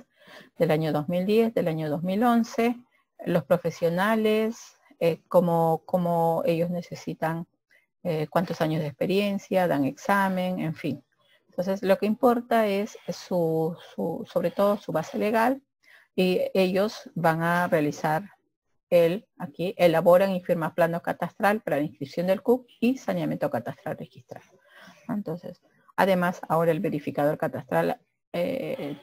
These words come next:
tiene la potestad de participar en el marco de una serie de normas que, eh, de saneamientos, eh,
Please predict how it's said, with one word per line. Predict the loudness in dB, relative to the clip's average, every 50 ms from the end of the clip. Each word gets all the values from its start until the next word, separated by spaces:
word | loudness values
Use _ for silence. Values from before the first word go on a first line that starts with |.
| _ _
tiene | 0 2 2 2 2
la | 0 0
potestad | 0 -2 -4 -6 -10 -4 0 0 2 2 2
de | 0 0
participar | -2 -6 -8 -8 _ -14 -14 -14 -8 -4 -4 0 0
en | 0 0 0
el | -4 -2
marco | -2 -2 -2 -2 -2 -2 -2
de | -2 -2 -2 -4 -4
una | -4 -4 -6 -6 -8 -10
serie | -10 -14 -16 -2 2 2 4 4 4 2 2 2
de | 0 0
normas | 0 0 2 2 2 2 0 0 0 0 0 -2 -4 -14 _ -20 -20 _ _ _ _ _ _ _ _ _ _
que, | 2 2 4 4 4 2 0 -2 -4 -12 -12 -6
eh, | -4 -2 -2 0 -2 -2 -2 -4 -4 -4 -6 -6 -6 -8 -6
de | -4 0 2 4 4 2
saneamientos, | 2 0 0 0 0 0 2 2 2 2 2 0 0 0 0 0 0 -4 -10 -16 -20 _ _ _ _ _ _ _ _ _ _ _ _ _ _ _ _ -8
eh, | -6 -4 -4 -4 -4 -6 -8 -8 -12